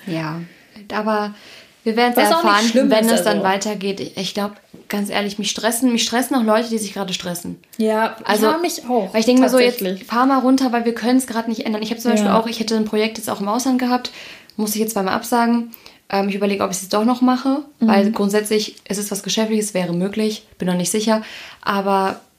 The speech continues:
Speaker 1: also es ist nicht, nicht in Dubai, <laughs> wollte ich mal kurz erwähnen, es hat nichts mit Dubai
Speaker 2: Jeder
Speaker 1: zu tun.
Speaker 2: fliegt nach Dubai irgendwie,
Speaker 1: Ja, aber
Speaker 2: also.
Speaker 1: guck mal, ich fand zum Beispiel jetzt im Dezember fand ich's echt scheiße, muss ich ehrlich sagen. Auch
Speaker 2: Ja.
Speaker 1: jetzt gerade find ich's nicht cool. Ähm,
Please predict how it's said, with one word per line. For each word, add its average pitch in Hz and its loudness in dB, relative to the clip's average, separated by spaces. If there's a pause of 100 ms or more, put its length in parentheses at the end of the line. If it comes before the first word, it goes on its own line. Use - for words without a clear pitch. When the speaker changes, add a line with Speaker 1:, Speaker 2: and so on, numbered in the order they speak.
(120)
Speaker 1:
also 175 -2
es - -2
ist - -4
nicht, 196 -2
nicht 254 2
in 262 4
Dubai, 233 2 (120)
<laughs> 233 -2
wollte 262 0
ich - 0
mal 233 2
kurz 294 0
erwähnen, 247 2
es 226 -4
hat 226 -6
nichts 254 -4
mit 214 -4
Dubai 226 2
Speaker 2:
Jeder 339 0
Speaker 1:
zu 226 -2
tun. - -2
Speaker 2:
fliegt 269 -2
nach 262 -2 (220)
Dubai 180 -2
irgendwie, 185 -2
Speaker 1:
Ja, 254 6
aber 285 2
Speaker 2:
also. - 0
Speaker 1:
guck 269 4
mal, 208 -2 (100)
ich - -4
fand 277 0
zum 285 0
Beispiel 262 0
jetzt 262 -8
im 233 0
Dezember 254 0
fand 240 0
ich's 220 -2
echt 214 -6 (140)
scheiße, 226 -2
muss 220 0
ich 220 -6
ehrlich 208 -4
sagen. 220 -4
Auch - -6
Speaker 2:
Ja. 214 4
Speaker 1:
jetzt 196 -2
gerade 233 0
find 226 -2
ich's 220 -2
nicht 226 -2 (140)
cool. 254 2 (760)
Ähm, 226 0